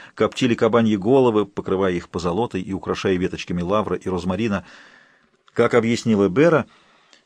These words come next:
в этот день бог солнца Фрей разъезжает по небу на своём кабане с золотой щетиной, и поэтому кабанья голова на празднике главное блюдо, которое позволено разрезать только самым достойным мужам.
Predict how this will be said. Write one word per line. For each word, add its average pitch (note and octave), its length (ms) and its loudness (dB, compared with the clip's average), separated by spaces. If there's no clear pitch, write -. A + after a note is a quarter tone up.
в G#2 100 -4
этот A2 240 0
день F3 340 2
бог C3 320 2
солнца C#3 360 0
Фрей B2 440 2
разъезжает G2+ 640 0
по A2 100 2
небу C#3 280 2
на F#2 80 0
своём G2+ 300 2
кабане G2+ 420 0
с D#2 60 -10
золотой F#2 320 -2
щетиной, A#2 560 -6
и G#2 100 -8
поэтому B2+ 400 2
кабанья A#2 540 2
голова G2 480 2
на A2 160 0
празднике B2 480 -2
главное A2 440 2
блюдо, F#2+ 420 -2
которое F#2+ 400 -2
позволено G#2+ 520 2
разрезать F#2+ 440 0
только G#2 260 -2
самым E3+ 540 0
достойным A#2 540 0
мужам. F2+ 440 -4